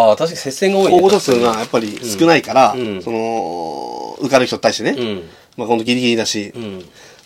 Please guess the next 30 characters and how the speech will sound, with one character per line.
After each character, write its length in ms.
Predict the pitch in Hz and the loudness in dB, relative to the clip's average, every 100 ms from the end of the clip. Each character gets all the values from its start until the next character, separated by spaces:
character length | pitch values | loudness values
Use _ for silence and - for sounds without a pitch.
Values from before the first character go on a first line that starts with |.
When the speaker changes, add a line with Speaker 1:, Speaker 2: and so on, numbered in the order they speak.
| - | -4
Speaker 2:
あ 120 | 139 | 0
ぶ 100 | 185 | 8
れ 100 | 220 | 8
る 140 | 220 | 8
の 100 | 147 | 6
も 100 | 117 | 4
少 160 | 107 - | 0 2
な 80 | 165 | 2
い 20 | |
ん 40 | 120 | 2
だ 60 | |
け 60 | - | 0
ど、 240 | 127 120 | 0 0
Speaker 1:
う 60 | 110 | -2
ん。 80 | 110 | -8
Speaker 2:
や 60 | |
っ 20 | 139 | -4
ぱ 60 | |
そ 80 | 165 | 4
の 80 | 190 | 6
分 100 | 190 | 6
接 140 | 170 | 4
戦 200 | 165 202 | 0 2
に 60 | 202 | 2
な 60 | 190 | 4
る 60 | |
こ 80 | 147 | 2
と 80 | |
が 80 | |
多 20 | 117 | 4